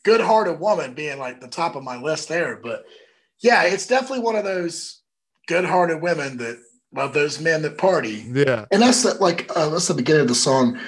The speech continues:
Speaker 1: Uh, Jack blasts downtown when he's over the line,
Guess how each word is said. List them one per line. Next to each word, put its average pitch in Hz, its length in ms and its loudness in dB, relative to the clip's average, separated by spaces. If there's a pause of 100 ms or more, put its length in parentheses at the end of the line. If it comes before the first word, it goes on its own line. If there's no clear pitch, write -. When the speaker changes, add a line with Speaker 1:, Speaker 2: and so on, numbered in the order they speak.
(520)
Speaker 1:
Uh, 135 160 4
Jack 175 340 4
blasts 156 320 2
downtown 147 600 0
when 139 100 -4
he's 127 160 -2
over 139 220 2
the 123 100 -4
line, 131 480 2